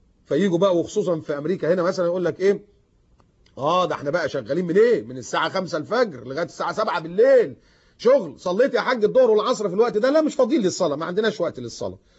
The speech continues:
"وصلاة الجمعة؟" "والله برضه أصل احنا الجمعة هنا مش أجازة". الله، الله، الله، الله، سبحان الله. أمال إيه بتقول الآية؟ بتقول إيه؟ يقول لك: "آه، وقل اعملوا"،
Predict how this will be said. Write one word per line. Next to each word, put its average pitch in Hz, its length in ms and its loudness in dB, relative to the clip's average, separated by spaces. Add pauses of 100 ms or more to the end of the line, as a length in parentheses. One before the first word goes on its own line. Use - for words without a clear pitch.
(260)
"وصلاة 208 480 4
الجمعة؟" 226 340 2
"والله 302 280 6
برضه 285 200 2
أصل 269 140 -2
احنا 240 140 -4
الجمعة 240 300 2
هنا 247 100 0
مش 190 160 -4
أجازة". 180 360 2
الله، 165 180 -2
الله، 147 180 -12
الله، 165 160 -16
الله، 131 160 -20 (120)
سبحان 123 380 -12
الله. 104 280 -14 (600)
أمال 180 220 2
إيه 226 120 4
بتقول 220 260 -2
الآية؟ 214 200 2
بتقول 196 300 -2
إيه؟ 185 100 4
يقول 127 140 -4
لك: 120 100 -6
"آه، 151 200 2
وقل 147 300 2
اعملوا"، 185 420 0